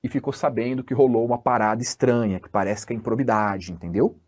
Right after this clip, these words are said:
Ela faz aquela investigação interna e olha só o que ela vai fazer, ó. Ela vai representar,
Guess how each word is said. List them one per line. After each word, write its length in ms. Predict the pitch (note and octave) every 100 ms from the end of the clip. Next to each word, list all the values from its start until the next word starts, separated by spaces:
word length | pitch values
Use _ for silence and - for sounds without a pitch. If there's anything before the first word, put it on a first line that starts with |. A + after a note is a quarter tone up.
| _ _ _ _ _ _ _
Ela 160 | - B3
faz 220 | E3 C3+
aquela 240 | C3+ A#2+
investigação 580 | A2+ A2+ - G#2+ - B2
interna 460 | D#3+ G3 D#3+ A3+ C#4+ _ _ _ _ _ _ _ _ _ _ D3
e 80 | F3
olha 140 | F3+
só 160 | - D3
o 20 |
que 80 | C#3
ela 120 | B2
vai 120 | A2+
fazer, 400 | - G#2+ F#2 F#2
ó. 180 | E2+ E2 - _ _ _ _ _ _ _ _ _ _ _ _ _ _ _ _ _ _ _ _ _ -
Ela 280 | D3+ D3+
vai 400 | A#2+ G#2 F2 F2 - _ _ _ _ _ _ _ _ _ _ _ _ _ _ _ _ _ _ _ _ _ _ _ _ _ _ _ _ _ _ _ _ _ _ -
representar, 1800 | F#2+ C#3 B3+ - _ _ - D3 D3+ B2+ G#2+ B2 A2+ - F2+ F2 B2